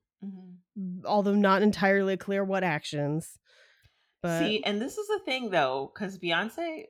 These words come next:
Speaker 1: look, her, her ways are mysterious.
Speaker 2: Always.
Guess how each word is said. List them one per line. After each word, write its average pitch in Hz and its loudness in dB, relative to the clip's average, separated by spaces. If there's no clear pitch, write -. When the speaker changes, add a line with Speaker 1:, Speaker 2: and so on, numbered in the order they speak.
Speaker 1:
look, - -4
her, 180 -2
her 180 -6
ways 180 2
are 214 4
mysterious. 151 -4
Speaker 2:
Always. 170 -4